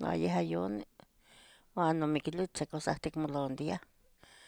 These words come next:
Uan nica mopacah cocoyanih. Mhm. Teh yon semi quipiah neh mestotomocah. O totomocah nochi nin cuerpo. Moquiauiltiah uan cocolis peua,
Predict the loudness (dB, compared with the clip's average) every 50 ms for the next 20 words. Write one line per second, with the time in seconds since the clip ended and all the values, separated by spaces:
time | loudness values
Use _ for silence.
0 | -20 -20 -20 _ _ _ 0 2 2 2 2 0 0 0 0 0 0 0 0 2
1 | 2 2 4 4 2 0 -2 -4 -4 -2 -2 0 0 0 -2 -2 -6 -8 -12 _
2 | _ _ _ _ _ _ _ _ _ _ _ _ _ _ -20 -20 _ _ _ _
3 | -12 -10 -10 -10 -12 -12 -12 -14 -16 -16 _ _ _ _ _ _ _ _ _ _
4 | _ _ _ _ _ _ _ -4 2 2 4 4 4 2 2 2 0 0 0 0
5 | 0 0 0 -2 -4 -4 -2 0 0 0 0 0 0 0 2 2 2 0 0 0
6 | -2 -2 -2 -6 -2 0 0 0 0 -2 -2 -2 -2 -2 -2 -6 _ _ _ _
7 | _ -20 -20 -20 -20 -20 -20 -20 -20 -20 -6 -2 -2 0 0 0 0 0 0 0
8 | 0 -2 -4 -4 -4 -4 -4 -4 -4 -2 0 0 0 0 0 0 0 0 -2 -4
9 | -8 -10 -10 -10 -10 _ _ _ _ _ _ -20 -20 -20 -20 -20 -20 _ _ -6
10 | -6 -2 2 2 4 4 4 4 2 0 0 -2 0 0 0 0 0 -2 -2 -2
11 | -2 -4 -6 -6 -8 -8 -10 -12 -6 -4 -2 -2 -2 -2 -4 -8